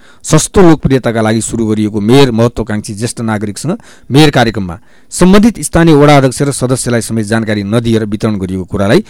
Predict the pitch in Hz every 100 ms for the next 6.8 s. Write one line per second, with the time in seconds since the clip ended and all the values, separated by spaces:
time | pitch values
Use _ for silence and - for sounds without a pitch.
0 | - - 110 120 107 107 101 85 117 120
1 | 117 101 104 117 214 - - 127 127 117
2 | 104 101 120 117 104 104 98 95 107 117
3 | 98 107 95 85 87 - 78 - _ -
4 | - - - _ 160 220 247 240 - 196
5 | - - 156 160 147 98 113 - 139 131
6 | - 139 120 110 101 80 - 202